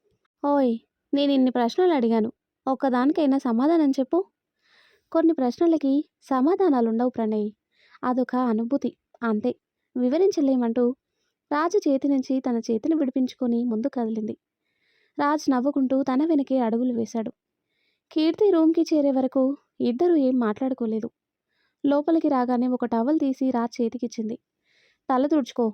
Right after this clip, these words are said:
లేదంటే జలుబు చేస్తుంది" అంటూ తను వేరొక టవల్ తీసుకుని గదిలోకి వెళ్ళింది. చిన్న గది, దానికి డోర్ కూడా సరిగ్గా పట్టదు. పక్కనే చిన్న హాల్ అటాచ్డ్ కిచెన్.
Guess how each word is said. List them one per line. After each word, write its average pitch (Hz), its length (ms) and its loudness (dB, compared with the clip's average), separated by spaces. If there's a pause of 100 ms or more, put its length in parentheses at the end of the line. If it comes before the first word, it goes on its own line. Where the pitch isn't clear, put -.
(220)
లేదంటే 247 420 0
జలుబు 254 280 0
చేస్తుంది" 247 500 -2
అంటూ 294 300 -2 (480)
తను 349 220 2
వేరొక 330 300 2
టవల్ 277 300 0
తీసుకుని 254 520 -2 (220)
గదిలోకి 254 360 -2
వెళ్ళింది. 226 360 -4 (680)
చిన్న 339 200 4
గది, 254 340 -2 (280)
దానికి 254 320 0
డోర్ 240 240 0
కూడా 285 240 0
సరిగ్గా 262 320 -2
పట్టదు. 220 400 -6 (680)
పక్కనే 262 380 0 (120)
చిన్న 330 160 4
హాల్ 302 260 2
అటాచ్డ్ 262 480 -2
కిచెన్. 240 420 -6